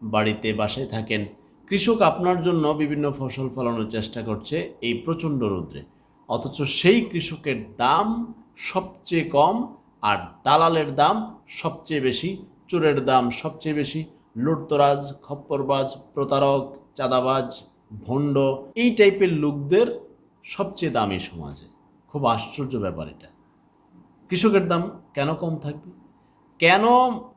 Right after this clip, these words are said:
অল্প কিছু টাকার জন্য কৃষককে জেলে নিয়ে যায়, আর বড় চোরদেরকে সালাম দেয় বলে, "স্যার, টাকাটা দিয়ে দিয়েন"?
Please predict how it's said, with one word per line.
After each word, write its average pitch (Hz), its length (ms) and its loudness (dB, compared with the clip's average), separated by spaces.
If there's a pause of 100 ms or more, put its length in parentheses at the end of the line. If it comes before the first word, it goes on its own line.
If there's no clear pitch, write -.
(180)
অল্প 196 340 4
কিছু 208 200 -4
টাকার 175 380 2
জন্য 165 260 0
কৃষককে 156 840 -2 (120)
জেলে 135 240 0
নিয়ে 127 200 2
যায়, 120 180 2
আর 110 60 -4
বড় 143 240 4
চোরদেরকে 139 420 0
সালাম 127 340 0
দেয় 117 120 0
বলে, 117 120 -2
"স্যার, 110 260 -2
টাকাটা 104 300 -4
দিয়ে 104 160 -2
দিয়েন"? 98 280 -4